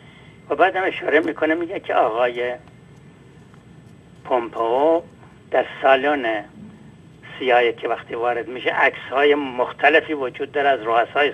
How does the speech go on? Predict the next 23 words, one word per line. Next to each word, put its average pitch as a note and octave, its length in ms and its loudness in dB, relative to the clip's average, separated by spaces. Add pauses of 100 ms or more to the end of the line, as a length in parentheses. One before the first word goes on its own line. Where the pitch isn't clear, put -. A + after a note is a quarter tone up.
سابق B2+ 460 2
سی B2+ 100 -4
آی B2 200 -2
ای. B2 60 -2 (680)
این - 260 -6
ارواح C3+ 580 6 (920)
با C#3+ 80 -2
آقای C3 420 2
پومپئو C3 500 -2
می‌گویند C#3+ 440 0 (920)
«Be D#3+ 60 2
careful، D3+ 540 2 (340)
مواظب D3 500 6
خودت C#3+ 400 -4
باش، B2 220 0 (500)
اشتباه C#3 440 2
نکن.» B2+ 400 0 (2000)
و C#3 120 4
بعدم D#3 500 4
ایشون C#3+ 340 -10
شدیداً B2+ 600 -2
مخالفت B2 800 -4
می‌کنه. D3 440 -6